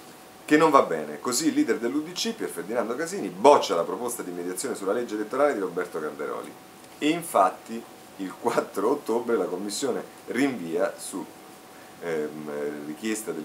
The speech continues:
Partito Democratico, ma appoggiata anche dal P D L, indovinate un po', alla settimana successiva. Il quattro ottobre,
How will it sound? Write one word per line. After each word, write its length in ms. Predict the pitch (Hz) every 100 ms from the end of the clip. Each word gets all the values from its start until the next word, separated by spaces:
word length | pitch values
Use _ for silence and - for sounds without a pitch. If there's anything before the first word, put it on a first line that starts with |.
| -
Partito 300 | 80 - 101
Democratico, 480 | 95 95 113 85 76
ma 100 | 76
appoggiata 400 | 85 90 95 101
anche 160 | 98
dal 120 | 101
P 140 | 104 151
D 80 | 117
L, 300 | 80 80 92 - - - - - - -
indovinate 380 | 82 90 110 180
un 120 | -
po', 160 | - -
alla 180 | 98 87
settimana 400 | - 76 76 73
successiva. 640 | 78 - - - 82 80 76 - - - - - -
Il 60 | -
quattro 300 | 110 110 160
ottobre, 520 | 165 170 175 160